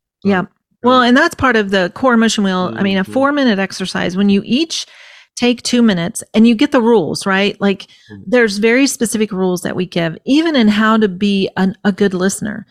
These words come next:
Speaker 2: Mm.
Speaker 1: So, you know, part of the reason we wrote a book, part of the reason we have a masterclass is because there's more to it than
Speaker 2: Mm.
Speaker 1: what we could cover in one conversation.
Speaker 2: Right.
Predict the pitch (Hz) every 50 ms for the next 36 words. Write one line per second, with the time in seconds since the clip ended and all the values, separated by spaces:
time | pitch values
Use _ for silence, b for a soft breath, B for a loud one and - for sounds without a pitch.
0 | - 113 104 101 - - - 240 233 214 196 143 233 220 202 196 180 - - -
1 | 226 247 285 269 269 233 240 233 202 214 196 190 190 190 190 185 180 175 175 180
2 | 170 208 233 226 220 - - - 196 196 202 190 190 190 190 180 190 185 180 170
3 | 165 165 175 160 160 165 180 214 226 - - 202 - - 202 196 190 190 180 -
4 | - B B B B B B B B - 247 220 208 233 226 214 - 208 240 240
5 | 226 220 202 180 - - _ - 185 220 226 208 196 220 233 247 254 233 - -
6 | 254 233 214 180 123 - _ _ _ _ - 185 208 202 190 - 110 185 202 -
7 | 185 202 226 208 - 214 190 - - 202 180 185 180 175 170 170 175 175 175 175
8 | 185 - 196 196 180 175 170 - 196 190 208 202 - 180 165 160 165 180 B B